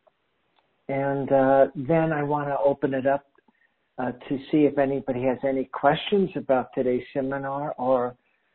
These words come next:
uh, any questions at all about this understanding, um, or just wanna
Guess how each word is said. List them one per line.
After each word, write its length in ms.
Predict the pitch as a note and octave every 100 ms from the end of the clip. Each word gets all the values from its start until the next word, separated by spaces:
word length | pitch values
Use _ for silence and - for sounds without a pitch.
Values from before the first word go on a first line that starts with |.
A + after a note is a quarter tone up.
| - _ _ _ -
uh, 160 | A#2+ -
any 200 | D#3 D#3
questions 540 | D#3 - D3 - C#3 C3
at 120 | B2+
all 180 | C3+ F3
about 300 | D#3 C3+ D3 _
this 160 | C3 D3+
understanding, 1120 | C#3 C3+ C3 - C3+ C3+ D3+ D3 C3+ C#3 - _ _ _ - _ _ _ -
um, 760 | B2+ B2+ C3 B2+ C3 C3 B2+ - _ _
or 100 | C#3+
just 240 | C#3 D#3 -
wanna 240 | D3+ C#3+